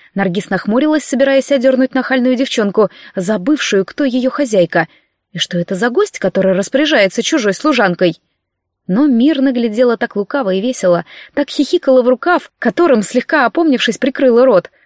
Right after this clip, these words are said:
что у Наргиз язык не повернулся ее отчитать. "Что же ты стоишь? Зови гостя в дом", сказала она, лишь слегка нахмурившись. "И скажи, пусть подадут угощение в соловьиную комнату". Кто пришел? И почему не назвался?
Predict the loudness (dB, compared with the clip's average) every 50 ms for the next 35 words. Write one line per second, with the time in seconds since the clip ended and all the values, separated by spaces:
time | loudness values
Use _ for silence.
0 | _ -12 -10 -6 -2 -2 0 0 0 -2 -2 -4 -4 -4 -4 -4 -4 -6 -6 -4
1 | -2 -2 -2 -2 -2 -4 -2 -2 0 0 0 0 0 -2 -2 -2 -4 -4 -4 -4
2 | -4 -4 -4 -4 -4 -4 -6 -6 -4 -4 -6 -6 -8 -12 _ _ _ _ _ _
3 | _ _ _ _ _ _ _ _ _ _ _ -12 -10 -6 -2 -2 0 0 -2 -2
4 | -2 -4 -4 -2 0 0 0 0 0 -2 -4 -6 -8 _ _ _ -4 0 2 2
5 | 4 4 2 2 2 2 2 2 0 -2 0 2 2 2 2 2 0 -4 _ _
6 | _ -14 -8 -4 -2 0 2 2 2 2 2 2 0 -2 -2 _ _ _ _ -4
7 | -2 0 0 0 -2 -2 -2 -4 -4 -2 -2 0 0 0 -2 -2 -2 0 0 -2
8 | -2 -4 -4 -4 -4 -4 -6 -10 _ _ _ _ _ _ _ _ -10 -6 -4 -4
9 | -4 -2 -2 -2 0 2 0 0 0 -2 -4 -4 -4 -4 -4 -2 0 2 2 2
10 | 0 0 -2 0 0 0 0 0 0 0 0 0 0 -2 -2 -2 -2 -2 0 0
11 | 0 0 0 0 0 0 0 0 2 0 2 2 0 -2 0 0 -2 -2 -2 _
12 | _ _ _ _ _ _ _ _ _ _ _ _ _ _ -10 -10 -8 -6 -4 -4
13 | -4 -2 -2 -2 -4 -4 -8 _ _ _ _ -6 -4 -4 -2 0 2 2 2 2
14 | 2 2 0 0 0 0 0 0 0 0 0 -2 -2